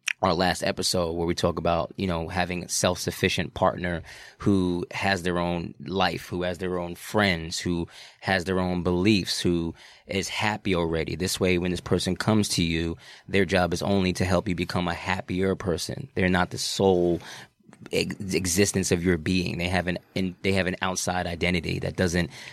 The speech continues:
rely solely on what you have going on. And I think those are how the happiest relationships b-,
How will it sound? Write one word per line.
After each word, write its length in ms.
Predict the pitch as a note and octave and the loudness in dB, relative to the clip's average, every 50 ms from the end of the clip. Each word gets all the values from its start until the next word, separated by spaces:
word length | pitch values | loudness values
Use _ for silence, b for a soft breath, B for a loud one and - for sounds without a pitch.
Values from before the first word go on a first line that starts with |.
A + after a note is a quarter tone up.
| B B B | B B B
rely 460 | F#2+ G2 F#2+ F2 E2+ F2 F2+ F2+ - - | 0 2 2 2 2 0 -2 -4 -8 -6
solely 420 | - - - G#2 F#2+ F2+ F#2 F#2 F2+ | -4 0 2 2 2 2 2 0 0
on 200 | F2+ F2 E2 E2+ | -2 -2 -2 -2
what 140 | F2 E2+ E2 | -4 -4 -2
you 200 | F2 F#2 F#2 F#2 | 0 0 0 2
have 220 | F2+ E2 E2 E2+ | 2 0 0 0
going 280 | E2 E2+ E2 E2+ E2+ E2+ | -2 -2 -2 -2 -4 -4
on. 180 | E2+ E2+ E2+ | -4 -4 -4
And 80 | E2 E2+ | -4 -4
I 80 | F2 | -6
think 280 | F2+ - - F2+ F2 F2+ | -6 -4 -6 -6 -4 -2
those 220 | F#2+ F#2 F#2 F2 | 0 0 2 2
are 60 | F2 E2+ | 0 -2
how 160 | E2 E2 E2+ | -2 -2 -4
the 120 | E2+ F2 E2+ | -4 -4 -4
happiest 640 | - F2+ F2+ F#2 - F2+ F2 E2+ E2+ E2+ - - | -2 -2 -2 0 0 -2 -2 -2 -4 -4 -6 -4
relationships 760 | F#2 F#2 F2+ E2+ F2+ F2+ - F2 E2 - - F2+ E2 D2+ - - B B B B B B B B - - - - - - - | -2 -2 0 0 0 0 0 -2 -2 -2 0 0 0 -2 -2 -6 B B B B B B B B -14 -14 -14 -14 -14 -12 -6
b-, 160 | F2 F#2+ F#2+ | -4 -4 -2